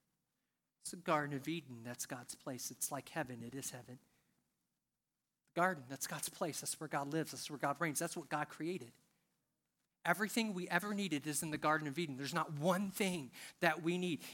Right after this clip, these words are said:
anything, any desire that you can think of, any desire, even that desire. When I mention the word desire, and we're so formed by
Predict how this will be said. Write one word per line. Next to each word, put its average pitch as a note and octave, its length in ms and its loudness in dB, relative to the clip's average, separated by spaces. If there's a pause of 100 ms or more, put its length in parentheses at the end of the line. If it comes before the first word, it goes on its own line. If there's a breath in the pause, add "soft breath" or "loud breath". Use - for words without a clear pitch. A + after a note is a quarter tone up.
anything, F#3+ 540 6
any G#3 220 6
desire G3 480 6
that D#3+ 240 0
you E3+ 80 0
can D#3 140 -6
think D3 300 -4
of, A#2 200 -10 (260 loud breath)
any B3+ 240 10
desire, E3 500 8
even G#3+ 260 6
that G#3+ 200 12
desire. D3+ 400 6
When D#3+ 140 6
I F3 60 6
mention G3 280 2
the F#3+ 80 2
word F#3+ 180 4
desire, F3 440 10
and F3 80 2
we're D#3+ 80 2
so F#3 240 2
formed G3 440 2
by D#3 220 10